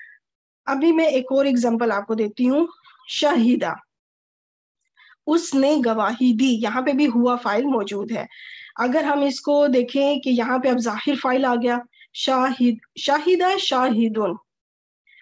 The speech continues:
अब ये जो शाहिदुन के ऊपर रफ़ा हालत है, तनवीन मौजूद है, तो इसके रफा हालत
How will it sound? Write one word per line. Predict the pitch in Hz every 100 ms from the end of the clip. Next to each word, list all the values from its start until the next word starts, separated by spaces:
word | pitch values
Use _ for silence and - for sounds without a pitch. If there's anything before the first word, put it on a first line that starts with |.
| _
अब | 262
ये | 294
जो | 320 349
शाहिदुन | 285 277 285 302 262 339
के | 320
ऊपर | 302 262 285
रफ़ा | 247 277 320
हालत | 285 240 226 240
है, | 269
तनवीन | 269 262 233 233 254 311
मौजूद | 262 226 214 226 220
है, | 247 302 - - - - - - -
तो | 285
इसके | 285 302 330 311 294 240 247
रफा | 277 311
हालत | 320 233 233